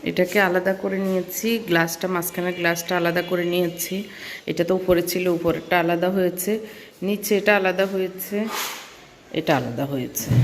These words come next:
তো এগুলিকে আমি ভাগে ভাগে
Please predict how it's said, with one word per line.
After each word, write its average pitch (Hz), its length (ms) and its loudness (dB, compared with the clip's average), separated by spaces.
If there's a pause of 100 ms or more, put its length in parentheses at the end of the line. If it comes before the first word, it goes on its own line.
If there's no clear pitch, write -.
(2750)
তো - 80 -4
এগুলিকে 196 520 4
আমি 180 180 6
ভাগে 180 280 2
ভাগে 175 420 0